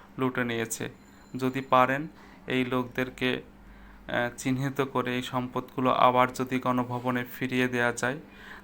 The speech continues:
তাহলে কিছুটা হলেও এই জাতির অর্থটা সেভ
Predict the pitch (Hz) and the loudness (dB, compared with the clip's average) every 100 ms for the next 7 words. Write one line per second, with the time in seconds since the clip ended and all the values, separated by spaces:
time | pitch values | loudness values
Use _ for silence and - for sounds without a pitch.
0 | - 123 127 127 123 - - - - - | -4 -2 0 0 -2 -8 -20 -20 -12 -4
1 | - 185 165 170 160 123 113 - - - | 0 4 4 6 6 6 4 -8 -20 -20
2 | - - - - - - - - - - | -20 -20 -20 -20 -20 -20 -20 -20 -20 -10
3 | - 135 131 131 127 143 127 - - - | -2 -2 2 2 2 0 0 -2 -20 -20
4 | - - - - - - - 131 - 143 | -20 -20 -20 -20 -20 -6 0 0 0 -4
5 | 139 131 - 131 131 | 0 0 0 2 2